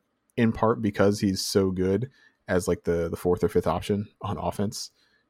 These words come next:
as a guy who just, like, simply fits in seamlessly, you know,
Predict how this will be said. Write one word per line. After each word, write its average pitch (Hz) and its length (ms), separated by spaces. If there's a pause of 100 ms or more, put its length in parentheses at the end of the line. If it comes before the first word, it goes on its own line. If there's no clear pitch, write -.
as 92 120
a 95 60
guy 92 240
who 98 180
just, - 380
like, 110 100
simply 92 540 (380)
fits - 280
in 104 60
seamlessly, 95 840
you - 60
know, 90 140